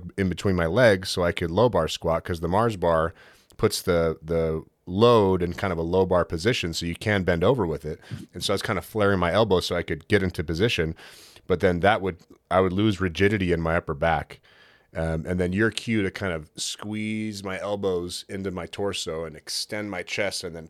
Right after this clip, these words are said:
pull down on the bar, locked it into place, and my whole spine was more rigid as a result. So it was, it was great to have your coaching on that.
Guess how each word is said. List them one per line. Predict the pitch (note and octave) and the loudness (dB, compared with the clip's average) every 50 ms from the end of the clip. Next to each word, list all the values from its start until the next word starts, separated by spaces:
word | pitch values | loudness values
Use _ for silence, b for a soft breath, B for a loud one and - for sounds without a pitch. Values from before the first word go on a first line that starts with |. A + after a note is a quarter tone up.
| - _ _ | -20 _ _
pull | - - B2+ A#2 F#2+ G2+ | -6 -2 0 0 0 0
down | G#2 F#2 G2+ G#2+ G#2+ G#2 F#2 F2 E2 E2+ - - _ _ _ _ _ | 0 0 2 2 4 2 2 0 -2 -6 -10 -14 _ _ _ _ _
on | E2+ F2+ F2 D#2+ | -4 -4 -4 -4
the | D#2+ | 0
bar, | C#2+ G2 G#2+ G#2 F2+ E2 D#2+ A2 b b b b b b b b b | 2 4 6 6 6 4 2 0 b b b b b b b b b
locked | - - - F2+ G2 G#2 A2 G#2+ - - | -16 -8 -2 2 4 4 4 2 0 -2
it | G2 | 0
into | G2 F2+ F2 | 0 0 0
place, | D#2+ - - G#2+ G2+ F2 E2+ F2+ - - - - - | -4 0 2 2 4 4 2 0 -4 -6 -10 -8 -4
and | F2 F2 | -4 -2
my | F2 E2+ E2+ | 0 0 2
whole | E2+ G2 F2+ F2 | 4 4 4 4
spine | - - - - - F#2 F#2 F#2 F2+ F2 | 2 0 -4 2 2 4 4 4 4 2
was | E2 D#2+ E2 | 0 0 0
more | E2+ E2 E2 D#2+ | 0 0 0 0
rigid | E2+ F2 E2+ E2+ E2+ D#2+ D#2+ D#2+ b b b b b b b b b b b | 0 0 0 0 -2 -2 -4 -8 b b b b b b b b b b b
as | - F#2+ F#2 F2 D#2 | 2 4 4 4 2
a | D#2 | 0
result. | D#2+ D#2+ D#2+ E2 G#2 F#2+ E2+ - | -2 -2 2 4 6 4 4 2
So | - - E2 | 0 -4 -4
it | D#2+ | -4
was, | D#2 D#2 - - - | -4 -6 -8 -10 -8
it | F#2+ | -6
was | F2 D#2+ - | -6 -4 0
great | F#2 F2+ E2+ | 0 0 0
to | - E2+ | 0 -2
have | E2 D2 | -4 -4
your | C#2 D2 | -6 -6
coaching | - - F2 F2 - E2+ C#2+ | -4 -2 -2 -2 -4 -6 -8
on | C#2 C#2 | -8 -10
that. | B1+ - | -10 -14